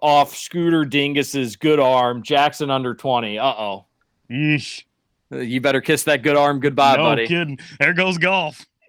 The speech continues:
Speaker 2: <laughs>
Speaker 1: Ugh. Man, a text. Oh, uh, do we wanna do, we've got four Trevor time texts. I think that would be a good time to do 'em.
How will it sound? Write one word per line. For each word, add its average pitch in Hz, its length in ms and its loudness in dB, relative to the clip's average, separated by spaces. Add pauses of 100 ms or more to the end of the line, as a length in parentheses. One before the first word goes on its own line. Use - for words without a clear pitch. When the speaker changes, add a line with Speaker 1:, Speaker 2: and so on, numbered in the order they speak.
(140)
Speaker 2:
<laughs> - 440 -20
Speaker 1:
Ugh. 104 440 -4 (1120)
Man, 110 420 -4
a 120 100 -4
text. 156 440 0
Oh, 170 220 6
uh, 160 400 6
do 147 240 -2
we 165 100 4
wanna 180 220 6
do, 175 640 4 (140)
we've 160 220 0
got 202 320 4
four 196 380 4
Trevor 196 380 2
time 135 300 0
texts. 139 420 0
I 147 100 2
think 135 280 -6
that 151 220 6
would 156 120 2
be 151 140 2
a 151 40 0
good 147 180 -4
time 160 220 0
to 156 60 -2
do 180 240 2
'em. 196 200 -4